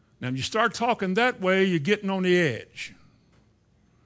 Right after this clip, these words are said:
Because what you're saying is you can dismiss or excuse yourself from not exercising faith in what God is showing you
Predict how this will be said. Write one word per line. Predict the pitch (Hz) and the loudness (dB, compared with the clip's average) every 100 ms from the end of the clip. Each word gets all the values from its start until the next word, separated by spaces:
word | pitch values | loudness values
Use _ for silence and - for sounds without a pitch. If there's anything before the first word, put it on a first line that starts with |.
| _ _ _ _ - - | _ _ _ _ -20 -20
Because | _ 143 - | _ -8 -4
what | 180 - | -4 -2
you're | 180 | -4
saying | - 214 247 170 139 | -2 0 0 0 -2
is | 160 160 - - | -2 -4 -8 -4
you | 175 | -4
can | 202 175 | -2 -2
dismiss | 160 202 - 202 226 - | 2 2 2 0 0 0
or | 170 | -4
excuse | 165 - - 277 311 277 160 | -2 -2 -2 0 2 0 0
yourself | 160 143 - 151 170 - - | -2 -4 -4 -4 -4 -8 -6
from | 175 165 | -2 2
not | 175 185 | 2 4
exercising | 185 180 185 - 196 175 151 160 | 2 2 -2 -2 0 0 0 -4
faith | - 196 196 | -2 -2 0
in | 185 151 | -2 -4
what | 175 139 | -4 0
God | 170 170 | 2 2
is | 147 | 0
showing | - 220 269 143 | -4 -4 -4 -2
you | 151 | -2